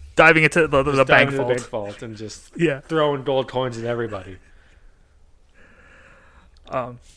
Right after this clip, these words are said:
Speaker 1: this is gonna be so make or break. Like, everybody who has followed the Messi, Neymar, I don't know, saga at this point,
Speaker 2: Mm-hmm.
Speaker 1: yeah, it's make or break on whether those two succeed or fail.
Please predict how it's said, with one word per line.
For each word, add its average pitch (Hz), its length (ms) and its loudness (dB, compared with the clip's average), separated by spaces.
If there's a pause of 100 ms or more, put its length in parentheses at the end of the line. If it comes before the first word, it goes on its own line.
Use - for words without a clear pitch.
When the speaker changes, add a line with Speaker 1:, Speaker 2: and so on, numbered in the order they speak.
(220)
Speaker 1:
this 190 120 2
is 214 60 0
gonna 196 140 2
be 180 60 2
so 165 160 4
make 143 180 2
or 139 40 0
break. 120 360 -10 (280)
Like, 156 240 -2 (100)
everybody 175 460 4
who 160 400 0 (440)
has 151 180 0
followed 147 300 2
the 139 80 -2
Messi, 139 520 -2
Neymar, 127 840 0 (1160)
I 127 120 -6
don't - 20 -10
know, 117 220 -8
saga 156 600 4 (400)
at 156 120 -2
this 156 100 -10
point, 170 300 -4
Speaker 2:
Mm-hmm. 113 160 -12 (480)
Speaker 1:
yeah, - 360 -4
it's 175 160 -2
make 196 160 0
or 175 40 2
break 147 220 2
on 143 100 2
whether 127 220 0
those 120 220 -6
two 113 360 -8
succeed 123 400 -10
or 120 60 -8
fail. 113 440 -8